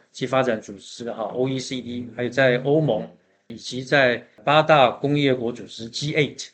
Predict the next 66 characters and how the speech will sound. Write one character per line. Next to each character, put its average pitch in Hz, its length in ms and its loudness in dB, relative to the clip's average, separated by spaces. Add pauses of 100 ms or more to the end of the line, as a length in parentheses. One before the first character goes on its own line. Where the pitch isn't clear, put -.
以 110 100 -16
及 127 340 -8
这 135 140 -6
个 123 160 -4
二 170 100 6
十 151 140 0
国 131 100 2
集 123 160 -4
团 117 200 -4
G 139 160 -8
twenty 147 440 -2
啊， 87 80 -16 (520)
呃， 113 180 -2
等 113 180 -8
政 165 220 4
府 110 140 -14
间 147 200 2
的 139 80 2
国 123 160 0
际 147 140 -4
组 123 240 -14
织 143 140 -4
呢， 151 240 2 (340)
呃， 117 220 -4
由 123 400 0
这 147 100 -4
个 139 80 0
I 143 160 0
C 147 180 -2
C 143 300 -2
哈， 120 340 -4
担 139 200 2
任 127 280 0
这 - 140 -6
个 117 60 -4
民 123 200 -4
间 156 220 2
咨 160 220 -6
询 123 180 -2
机 123 140 -6
构 123 340 0 (220)
以 120 80 -10
及 127 200 -10
全 - 200 -2
球 135 160 0
工 143 180 -2
商 147 200 0
界 135 180 2
的， 110 280 -4 (100)
呃， 110 220 -10
发 143 200 2
言 123 160 2
人。 101 240 -8 (400)
那 - 120 -2
么 190 40 0
在 196 140 2
台 - 280 2
湾 214 200 4
呢 185 120 0
，I 165 220 0
C 180 160 -6
C 180 200 -6
的 151 80 -4
业 165 280 0
务 120 260 -4
啊， - 80 -20